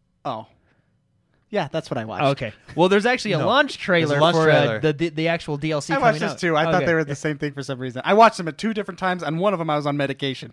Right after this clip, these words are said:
Speaker 2: Oh,
Speaker 1: So.
Speaker 2: okay. <laughs> So that must have been the,
Speaker 3: Then
Speaker 2: yeah.
Speaker 3: you have a good excuse.
Speaker 2: Yeah. So,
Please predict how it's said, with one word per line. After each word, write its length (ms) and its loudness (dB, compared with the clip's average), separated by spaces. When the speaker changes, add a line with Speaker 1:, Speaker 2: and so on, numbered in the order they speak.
Speaker 2:
Oh, 220 0
Speaker 1:
So. 80 0
Speaker 2:
okay. 140 -6
<laughs> 140 -20
So 100 -12
that 140 -10
must 160 -8
have 100 -6
been 80 -12
the, 60 -12
Speaker 3:
Then 160 -2
Speaker 2:
yeah. 60 0
Speaker 3:
you 60 2
have 100 2
a 40 -8
good 140 -2
excuse. 460 -8
Speaker 2:
Yeah. 300 -8
So, 340 8